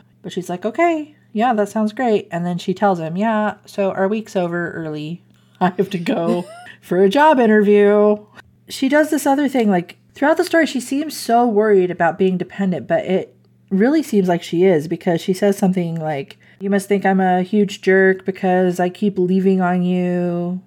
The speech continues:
Then I barge into your life, and then I leave on you again and have a meltdown on you. But I want you to ask me to stay." And then Shep is like, "Why would I do that?"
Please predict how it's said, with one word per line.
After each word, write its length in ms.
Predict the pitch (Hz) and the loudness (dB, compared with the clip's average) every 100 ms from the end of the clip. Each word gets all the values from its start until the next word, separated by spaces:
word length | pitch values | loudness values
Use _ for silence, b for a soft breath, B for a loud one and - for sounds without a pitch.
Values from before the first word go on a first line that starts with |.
| - 170 | -14 -8
Then 100 | 170 | -6
I 80 | |
barge 260 | 165 175 175 | -2 -2 0
into 220 | 175 185 | -4 -4
your 100 | 170 | -2
life, 420 | 170 170 165 170 | 0 2 2 0
and 120 | 175 165 | -4 -6
then 80 | |
I 80 | 165 | -6
leave 260 | 160 170 170 | -4 -4 -2
on 140 | 170 | -4
you 100 | 170 | -4
again 680 | 165 165 165 160 160 165 180 b b b b | -6 -4 -4 -4 -4 -6 -8 b b b b
and 800 | 165 151 147 147 139 147 - - _ - | -6 -4 -4 -6 -10 -12 -14 -20 _ -20
have 260 | - 208 185 | -2 0 2
a 40 | |
meltdown 520 | 180 170 156 175 160 | 4 2 2 0 0
on 200 | 156 160 | -2 -4
you. 720 | 165 165 160 160 160 160 160 - _ _ _ - | -6 -4 -4 -4 -2 -4 -6 -10 _ _ _ -6
But 260 | - 175 156 | 2 4 4
I 120 | 180 | 2
want 240 | 180 214 214 | 2 0 2
you 80 | 202 | 2
to 80 | |
ask 400 | - 175 190 - | 2 2 0 -2
me 100 | 185 | -2
to 100 | 175 | 0
stay." 720 | 165 - 180 170 151 143 143 180 _ _ _ - | -4 -2 0 2 0 -4 -8 -10 _ _ _ -4
And 180 | 190 202 | 0 2
then 180 | 208 196 | 2 0
Shep 300 | - 190 208 | 0 0 2
is 160 | 196 | 0
like, 340 | 185 180 - - | -2 -4 -8 -14
"Why 280 | 185 160 175 | -4 0 0
would 140 | 185 | 0
I 120 | 180 165 | -2 -2
do 180 | 175 | -4
that?" 440 | 175 190 190 160 | -2 0 0 -4